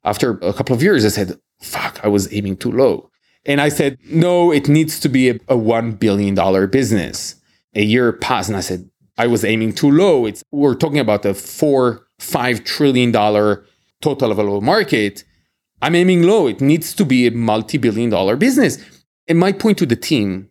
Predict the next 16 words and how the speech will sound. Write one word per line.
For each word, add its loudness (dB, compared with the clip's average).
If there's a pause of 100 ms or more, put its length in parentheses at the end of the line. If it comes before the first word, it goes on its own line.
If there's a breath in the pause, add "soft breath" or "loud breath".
when 0
I'm 0
telling 0
them, -2 (540)
because 0
of -2
the 0
fact -2
that -4
most 0
of -2
freelancing -2
is -4
still -4
happening -6
offline, -4